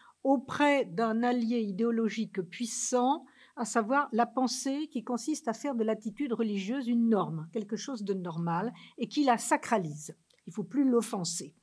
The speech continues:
Cette pensée propose, par un aggiornamento de la laïcité, d'articuler diverses formes de religiosité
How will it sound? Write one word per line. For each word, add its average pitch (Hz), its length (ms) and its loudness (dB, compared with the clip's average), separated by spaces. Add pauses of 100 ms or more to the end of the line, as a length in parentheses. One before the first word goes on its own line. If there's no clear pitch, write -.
(580)
Cette 233 200 -4
pensée 311 320 4
propose, 311 600 4
par 262 400 4
un 233 300 2
aggiornamento 262 920 4
de 214 100 4
la 208 160 2
laïcité, 202 720 0
d'articuler 240 840 2
diverses 208 420 -6
formes 214 240 -2
de 185 100 2
religiosité 214 1040 2